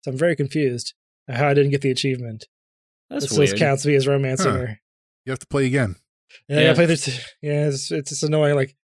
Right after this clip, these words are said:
Speaker 1: I know it's just achievement. It's whatever. It doesn't make a difference, but it still bugs me that just, that didn't pop when I d-, actually did the stuff.
Speaker 2: I, I've had some, like, weird achievement wonkiness in this game. Um, particularly the Legendary Edition, I feel like. Uh,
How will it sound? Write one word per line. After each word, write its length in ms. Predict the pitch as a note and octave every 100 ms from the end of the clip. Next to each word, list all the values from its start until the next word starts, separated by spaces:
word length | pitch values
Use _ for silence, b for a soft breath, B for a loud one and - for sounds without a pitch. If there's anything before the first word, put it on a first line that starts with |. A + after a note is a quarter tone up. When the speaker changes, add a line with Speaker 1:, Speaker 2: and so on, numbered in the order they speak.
| _ _ _ _ _ _ -
Speaker 1:
I 80 |
know 120 | A#3 A#3+
it's 80 | G#3+
just 140 | G#3
achievement. 560 | - A3+ A3+ F3 A#2 -
It's 200 | D#3 -
whatever. 340 | G3 G#3 G3+ C#3
It 80 |
doesn't 240 | D3 D#3+ F3
make 140 | E3+
a 40 | D#3
difference, 440 | F3+ D#3 D3+ A#2+
but 100 | C#3+
it 40 | C3
still 240 | E3+ D#3+
bugs 340 | C#3 D3+ D3 C#3
me 120 | C3
that 160 | C3 C3
just, 200 | B2+ -
that 140 | C#3+
didn't 180 | C#3+ C3+
pop 240 | D3 C#3+ C3+
when 100 | C3+
I 40 |
d-, 160 | C3+ C#3
actually 180 | C#3 C#3
did 140 | C3+
the 80 | B2
stuff. 460 | - A#2 - - _ _ _ _ _ _ _ _ _ _ -
Speaker 2:
I, 160 | A3 -
I've 160 | F#4
had 160 | E4+ F#4
some, 180 | F#3 C#3+
like, 220 | A2 -
weird 320 | B2 G#2+ G#2 G2
achievement 420 | - G2 F#2+ -
wonkiness 540 | F#2 F#2 F#2 F#2 -
in 40 | F2+
this 120 | F2+
game. 420 | - F2+ F2+ F2+ - _ _ -
Um, 680 | A2 G#2+ G#2 G2 G2 G2 - A#2+
particularly 440 | D3 D3+ E3+ D#3
the 80 | A2
Legendary 560 | G#2 G2+ G#2 G2 G2 F#2+
Edition, 320 | F#2 - F#2
I 60 | F#2+
feel 220 | G2 E2
like. 360 | F2 E2+ - _ _
Uh, 580 | G#2+ F#2+ F#2+ F#2 E2 D2+